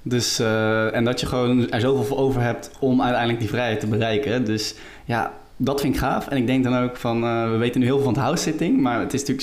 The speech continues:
een Spa-podcast. Dus een stukje, eh, reis naar remote, financieel, wat betekent dit voor je? En, en hoe bereik je daarmee sneller je doelen? Dus ik denk dat het wel een mooi bruggetje is. Ehm, ja, kun je ons eens meenemen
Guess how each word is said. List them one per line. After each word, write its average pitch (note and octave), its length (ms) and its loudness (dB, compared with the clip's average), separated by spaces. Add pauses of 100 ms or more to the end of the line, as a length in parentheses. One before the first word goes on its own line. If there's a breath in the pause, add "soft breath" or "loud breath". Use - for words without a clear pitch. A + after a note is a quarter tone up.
een C#3 60 0
Spa-podcast. G#2+ 480 -2
Dus A2 140 -4
een A#2+ 60 -4
stukje, A2 480 -2
eh, G#2 380 -2 (180)
reis A#2+ 340 -2
naar A2 120 0
remote, A2 400 0
financieel, A2+ 640 2
wat A2 120 0
betekent E3+ 440 0
dit G2+ 140 -2
voor G2 220 0
je? A#2 200 0 (460 loud breath)
En, - 200 -4
en B2+ 120 2
hoe B2 320 4
bereik A2+ 400 0
je G#2+ 60 -2
daarmee G#2+ 200 0
sneller G2+ 260 0
je G2+ 140 2
doelen? A#2+ 320 0
Dus G2 260 -2
ik A#2+ 160 -6
denk C3+ 140 -2
dat B2+ 80 -2
het A#2+ 100 -2
wel A#2+ 120 0
een A#2 80 0
mooi A2+ 180 0
bruggetje A#2 520 -2
is. C3 220 -4
Ehm, A2 260 -2 (680 loud breath)
ja, A2 80 -2
kun D#3+ 180 -2
je E3+ 100 2
ons D#3+ 100 2
eens C#3+ 120 0
meenemen C#3 760 2